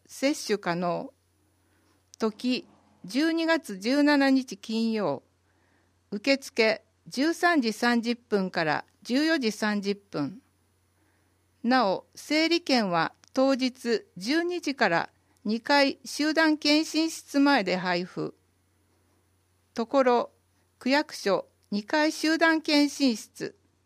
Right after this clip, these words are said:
受付及び接種。なお、会場等が変更になる場合は、当日に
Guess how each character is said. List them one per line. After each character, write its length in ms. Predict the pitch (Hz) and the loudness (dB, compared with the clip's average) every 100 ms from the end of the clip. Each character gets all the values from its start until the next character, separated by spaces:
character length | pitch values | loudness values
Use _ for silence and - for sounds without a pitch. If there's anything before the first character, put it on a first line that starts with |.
| _ _ _ _ _ _ _ | _ _ _ _ _ _ _
受 240 | 233 311 | -4 -2
付 280 | 311 - 302 | -4 -4 -2
及 240 | 311 285 214 | 2 2 2
び 240 | 170 160 | -2 -8
接 260 | - - 262 254 - | -6 0 2 0 -6
種。 160 | 170 - _ _ _ _ _ _ _ _ _ - | -6 -6 _ _ _ _ _ _ _ _ _ -4
な 240 | 247 233 | 0 2
お、 140 | 190 - _ _ | 0 -4 _ _
会 260 | - 311 | -2 0
場 200 | 320 339 | 2 0
等 260 | 339 330 285 | 0 0 2
が 160 | 202 190 | 2 0
変 300 | 277 311 339 | 0 -2 -2
更 220 | 339 320 | 0 0
に 140 | 320 | 2
な 140 | 311 302 | 2 2
る 120 | 214 | 2
場 260 | 220 233 | 2 2
合 100 | 208 | 0
は、 200 | 170 160 - _ _ _ _ | -2 -4 -6 _ _ _ _
当 220 | - 285 302 | -2 0 2
日 320 | 294 269 277 | 0 0 2
に 240 | 269 - | 2 0